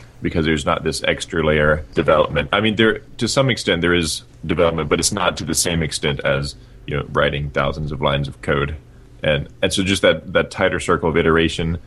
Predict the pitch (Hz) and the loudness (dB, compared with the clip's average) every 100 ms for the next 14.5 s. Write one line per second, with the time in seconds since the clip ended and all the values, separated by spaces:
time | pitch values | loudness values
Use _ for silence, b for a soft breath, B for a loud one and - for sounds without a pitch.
0 | b - 82 - - - 90 85 78 82 | b -8 -4 -2 -2 2 4 4 2 2
1 | 82 - 73 - 80 73 71 b b b | 0 0 -8 -4 -4 -2 -4 b b b
2 | b - - 82 80 78 78 76 78 78 | b -20 -8 0 2 2 0 -2 0 0
3 | 76 73 - - - 82 76 67 71 76 | 0 0 -6 -8 -2 0 0 -2 -2 -2
4 | 73 - 80 - - 73 69 - 87 87 | 0 -2 -6 -12 -6 -4 -4 -6 -8 2
5 | 90 80 76 - 87 76 - - 78 78 | 4 4 0 -2 -2 -2 -4 -2 -2 -2
6 | - - 80 - 90 78 82 76 76 - | -6 -2 -2 -2 -6 -4 -2 -2 -4 -2
7 | 76 76 69 73 71 - - - - - | 0 0 -2 -8 -10 -6 -6 -4 -6 -8
8 | - b - 107 101 107 95 85 73 87 | -12 b 2 4 4 4 2 2 0 -4
9 | 82 - - 104 95 92 - - - - | -6 -6 -2 0 2 0 -6 -12 -8 -2
10 | 85 73 80 80 78 78 78 78 76 78 | -2 0 0 0 -2 0 2 2 2 -2
11 | - b b b - - 78 78 78 - | -12 b b b -14 -6 -2 0 -2 -4
12 | 90 80 80 80 78 76 b b - 80 | -2 0 0 0 -2 -4 b b -2 -2
13 | 80 - - 85 82 80 78 78 82 80 | -2 -2 -2 0 0 0 -2 2 0 0
14 | - 82 80 85 87 | -4 -2 0 -2 -4